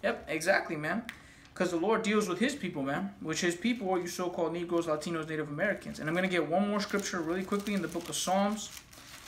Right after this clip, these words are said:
This is Psalms chapter one hundred and forty-seven, verse nineteen. And I'm gonna read down, uh, nineteen and, uh, verses nineteen and twenty.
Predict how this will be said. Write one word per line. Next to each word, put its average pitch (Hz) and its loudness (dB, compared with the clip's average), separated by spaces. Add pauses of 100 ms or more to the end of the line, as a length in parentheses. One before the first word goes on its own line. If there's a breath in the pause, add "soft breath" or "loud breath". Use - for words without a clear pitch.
(360 loud breath)
This - -4
is 156 0
Psalms 226 6 (280)
chapter 180 6
one 180 4
hundred 208 6
and 170 -4
forty-seven, 190 4
verse 165 0
nineteen. 180 2
And 156 -6
I'm 160 0
gonna 160 -2
read 165 0
down, 170 4 (200)
uh, 151 6
nineteen 175 -2
and, 151 -4 (120)
uh, 156 6
verses 160 0
nineteen 165 -2
and 156 -4
twenty. 175 0